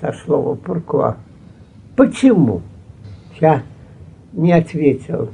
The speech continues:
ни на одно, потому что на каждый из этих вопросов можно отвечать на уровне разных глубин в бесбрежном океане и бездонном.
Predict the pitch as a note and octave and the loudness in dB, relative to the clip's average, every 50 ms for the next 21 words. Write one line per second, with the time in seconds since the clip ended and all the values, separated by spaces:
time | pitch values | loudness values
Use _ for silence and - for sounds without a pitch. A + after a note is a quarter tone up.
0 | - - E3+ E3+ E3+ E3 D#3+ D#3+ D3 C#3 C#3 - - - B2+ A#2 G#2+ A2 - - | -6 -2 2 4 4 4 4 4 2 0 -4 -6 -6 -4 -2 -2 -2 -4 -6 -16
1 | - - - - - - - - - - - - - - - - - D#3 - - | -20 -20 -20 -20 -20 -20 -20 -20 -20 -20 -20 -20 -20 -18 -8 -2 -2 -2 0 2
2 | F#3 G3 G3 F#3+ E3+ E3 - - - - G3 F3+ E3+ F3 - - - - - - | 2 2 2 2 0 0 -2 -4 -10 -8 -6 -4 -4 -6 -8 -14 -18 -18 -10 -4
3 | E3 D#3 D#3+ D#3+ D#3+ D#3+ - - G#3+ A#3+ B3+ B3 B3 - - A3 G#3+ G3+ E3 - | 0 2 2 2 0 -2 -2 2 2 2 2 0 -2 -6 -4 -4 -4 -4 -2 -2
4 | G3+ G3 G3 F#3+ - G#3 E3+ E3 - F3+ E3+ E3 - - F3+ F3 D#3+ - - - | 0 0 0 -2 -6 -12 -14 -10 -4 -4 -4 -4 -4 -4 -4 -4 -4 -4 -6 -8
5 | E3 D#3 - - - - - - - - - - - - - - - C#3 D3 D3 | -8 -8 -8 -12 -20 -20 -20 -20 -20 -20 -20 -20 -20 -20 -14 -8 -2 -2 -2 -2
6 | - - - D#3 D#3+ F3 - - F3 - - - - F3 E3+ F3 - - - - | -2 -4 -4 -2 -2 -4 -4 -6 -6 -6 -6 -6 -6 -6 -6 -6 -8 -12 -20 -20
7 | - - - - - - - - - - - - C3+ C#3+ D#3+ - - - A3 A#3+ | -20 -20 -20 -20 -20 -20 -20 -20 -18 -8 -4 0 0 0 0 -2 -4 -2 0 2
8 | A#3 G#3+ G#3+ G3 G3 G#3 G3 F#3+ F#3 F#3 F#3 E3+ E3 - _ - - - - - | 4 4 4 2 2 0 0 0 0 0 0 -2 -4 -8 _ -20 -20 -20 -20 -16
9 | - E3 E3 - D3+ D#3 - - - - D#3+ D3+ D3 - - - - - - E3 | -10 -6 -2 0 0 -2 -2 -6 -4 -2 0 0 -2 -2 -8 -18 -12 -6 -2 -2
10 | D3+ C#3+ C#3+ D#3 D#3 D#3+ D#3+ D#3+ D#3+ - - - - - - - - - - - | -2 -2 -2 0 2 2 4 2 0 -2 -6 -14 -20 -20 -20 -20 -20 -20 -20 -20
11 | - - - - C#3 B2+ A#2 B2 C3+ B2 - - - E3 D#3 D3+ B2+ A2 - - | -20 -20 -14 -8 -6 -2 2 2 2 2 0 -4 -4 0 0 0 0 0 -2 -6
12 | C#3 C#3 - - - - - - C#3 - - - - - - - - - - _ | -4 -4 -4 -4 -6 -6 -4 -2 -2 -2 -2 -4 -6 -10 -10 -12 -14 -18 -20 _
13 | - - - - - _ _ _ _ - - - A2+ G#2 G2+ B2 B2 A#2+ - - | -20 -20 -20 -20 -20 _ _ _ _ -12 -6 -4 -2 0 0 0 -2 -2 -6 -6
14 | - A#2+ A#2 A#2+ - - - - D#3 D#3 | -6 -4 -4 -4 -4 -4 -6 -6 -8 -8